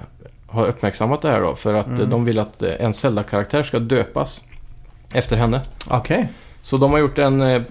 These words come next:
Speaker 1: grej på change dot org då, en petition
Speaker 2: Mm.
Speaker 1: som sjuttiofemtusen människor har skrivit på
Speaker 2: Ja, just
Speaker 1: för
Speaker 2: det.
Speaker 1: att hon ska få det.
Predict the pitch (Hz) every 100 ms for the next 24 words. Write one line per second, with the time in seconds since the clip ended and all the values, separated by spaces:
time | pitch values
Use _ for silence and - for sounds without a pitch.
0 | - 123 127 110 117 110 107 135 127 120
1 | - 117 - 135 139 107 104 113 120 -
2 | 131 113 - - - 123 160 - 117 110
3 | 107 117 - 113 110 101 117 113 98 110
4 | 98 - 113 107 - 101 - - - 147
5 | - - 104 107 - 110 104 95